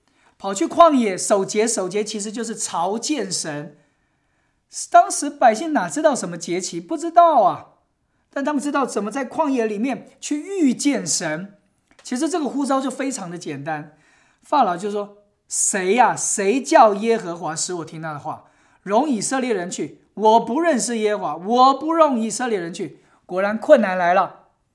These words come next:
不是只有拒绝而已，不是只有口头的拒绝，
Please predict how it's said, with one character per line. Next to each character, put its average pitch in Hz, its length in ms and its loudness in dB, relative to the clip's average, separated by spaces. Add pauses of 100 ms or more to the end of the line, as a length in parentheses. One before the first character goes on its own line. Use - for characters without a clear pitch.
(600)
不 330 140 2
是 349 120 2
只 269 80 0
有 311 120 2
拒 320 200 2
绝 185 240 -2
而 170 160 2
已， 175 200 -6 (760)
不 320 120 0
是 339 120 2
只 285 100 0
有 330 60 4
口 202 300 2
头 202 160 -4
的 226 140 -4
拒 226 200 -4
绝， 151 360 -10